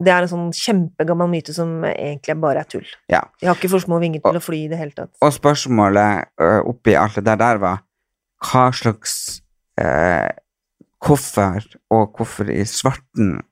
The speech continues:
Speaker 2: finnes det veps? Hva det har slags funksjon?
Speaker 1: Det er masse dyr som, eh, s-, lever av veps, da, som spiser veps.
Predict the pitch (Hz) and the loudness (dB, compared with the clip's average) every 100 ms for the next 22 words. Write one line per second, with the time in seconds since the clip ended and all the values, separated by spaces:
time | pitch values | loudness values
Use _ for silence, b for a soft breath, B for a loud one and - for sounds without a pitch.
0 | - - 117 101 101 107 123 156 - - | -10 0 2 2 2 2 4 2 -4 -6
1 | - - _ - 135 123 127 - 123 - | -6 -10 _ -4 0 2 2 0 -2 0
2 | 104 - 120 113 113 - - - - b | -2 -2 -6 -4 -4 -2 -2 -2 -8 b
3 | b b b 254 262 - 240 220 185 196 | b b b 2 2 2 2 2 2 2
4 | 196 190 185 - 180 165 147 175 196 330 | 4 2 0 -2 -2 -2 0 2 4 4
5 | - 466 392 254 - 208 - 220 349 - | 2 2 2 0 -2 -2 2 4 4 2